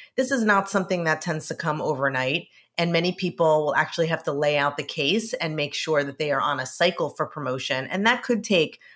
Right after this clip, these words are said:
one to two years or so. Now, obviously, performance is the key driver of promotion,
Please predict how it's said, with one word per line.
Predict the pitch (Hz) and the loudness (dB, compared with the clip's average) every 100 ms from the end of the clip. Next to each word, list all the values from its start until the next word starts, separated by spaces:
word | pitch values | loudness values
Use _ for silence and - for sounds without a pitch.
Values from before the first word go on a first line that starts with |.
| _ | _
one | 165 160 | -2 -2
to | 151 | -4
two | - 160 | -6 -4
years | 143 135 139 123 | -2 -2 -2 -4
or | 127 | -4
so. | - 120 113 - _ _ _ - | 0 0 -2 -8 _ _ _ 2
Now, | 196 | 4
obviously, | 196 233 269 247 | 6 4 2 2
performance | 220 190 - 185 175 170 160 | 2 0 2 2 4 2 0
is | - 160 | -4 -4
the | 160 | -4
key | - - 170 | -4 -4 -4
driver | 143 147 139 143 135 123 131 | -2 2 4 4 2 -2 -4
of | 147 - | -12 -10
promotion, | - 135 131 - 117 101 | -6 -4 -4 -4 -6 -6